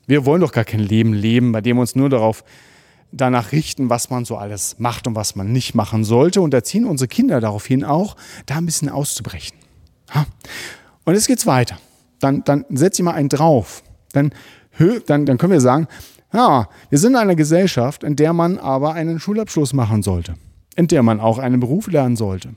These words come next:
in der man anschließend auch arbeiten gehen sollte. Und jetzt klingt das schon gar nicht mehr so falsch. Jetzt haben wir verstanden, ja, so funktioniert's. Stimmt. Man muss, man sollte,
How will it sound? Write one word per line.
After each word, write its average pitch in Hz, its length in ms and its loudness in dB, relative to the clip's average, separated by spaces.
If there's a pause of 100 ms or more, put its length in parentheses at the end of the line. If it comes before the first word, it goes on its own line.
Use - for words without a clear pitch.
(640)
in 151 200 2
der 156 340 4
man 143 440 2
anschließend 139 680 0
auch 147 180 -4
arbeiten 170 480 2
gehen 101 240 0
sollte. 101 440 -6 (1900)
Und 117 200 -2
jetzt 104 200 -2
klingt 139 220 0
das 139 100 0
schon 131 120 0
gar 127 160 2
nicht 123 160 0
mehr 117 100 0
so 110 120 -2
falsch. 170 360 -6 (1700)
Jetzt 135 240 0
haben 147 160 2
wir 175 140 4
verstanden, 139 500 0
ja, 123 180 4
so 127 100 -2
funktioniert's. 156 720 -4 (120)
Stimmt. - 360 -4 (400)
Man 123 200 2
muss, 160 380 0
man 139 220 2
sollte, 147 400 2